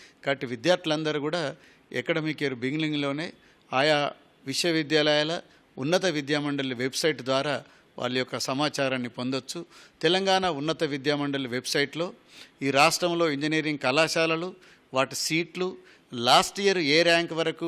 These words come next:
ఏ కేటగిరీలో, ఏ బ్రాంచ్లో సీట్ వచ్చినటువంటి సమాచారం కూడా ఉంటుంది. అట్లాగే దోస్త్ వెబ్సైట్లో డిగ్రీకి సంబంధించినటువంటి అడ్మిషన్స్,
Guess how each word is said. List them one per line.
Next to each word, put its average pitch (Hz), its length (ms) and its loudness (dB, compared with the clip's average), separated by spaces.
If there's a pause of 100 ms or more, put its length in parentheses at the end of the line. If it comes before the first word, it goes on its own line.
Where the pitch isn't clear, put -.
ఏ 143 160 2
కేటగిరీలో, 156 640 -2 (220)
ఏ 139 160 2
బ్రాంచ్లో 156 500 0
సీట్ 147 240 -6
వచ్చినటువంటి 135 540 -8
సమాచారం 139 520 -4
కూడా 143 140 -8
ఉంటుంది. 160 320 -10 (480)
అట్లాగే 196 400 4 (120)
దోస్త్ 190 280 2
వెబ్సైట్లో 170 680 0
డిగ్రీకి 147 440 0
సంబంధించినటువంటి 147 800 -4
అడ్మిషన్స్, 139 600 -6